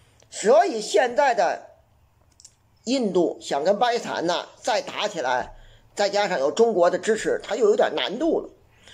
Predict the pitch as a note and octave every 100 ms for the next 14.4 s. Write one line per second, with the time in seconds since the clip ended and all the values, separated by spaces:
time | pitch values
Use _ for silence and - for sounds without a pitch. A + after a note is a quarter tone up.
0 | - - G4 D4 G#3+ A3+ G#3 A3 C4 G#3
1 | F3+ F#3+ F#3+ B3+ G3+ B3+ G#3+ - - -
2 | A#3+ A3 F#3+ E3+ G3 A3+ F3 F3 G#3+ G#3
3 | F#3+ G3 F#3 G#3 - E3+ F#3 C3+ C3+ F3+
4 | F#3 F#3 - _ D#3 F3 F3 C#3+ C3+ F3
5 | D#3 A2+ - F3+ C#4 G#3+ E3+ F3+ A3+ A3
6 | - F#3+ A3 A3+ D3 E3 G#3 G3+ A3+ F3
7 | A#3+ F3+ F#3+ F3 G#3+ F#3 G3 A#3+ - -
8 | - - - D3 C#3+ - _ _ G3+ D#4
9 | A4 D#4+ G4+ D4 F#3+ A#3+ A#3 B3 G#3+ F#3
10 | E3 - - _ _ D3 D#3 C#3+ F3+ F#3
11 | F#3+ C#4 F4+ A#3 F#3+ F3 D#3 - E4 C#4
12 | G3 D#3 A3 D#4 D#4+ G3+ - - - F3
13 | F3+ A3 B3 A3 E3+ F#3+ E3+ C3 F3+ G#3
14 | F#3 G#3 G#3 G#3+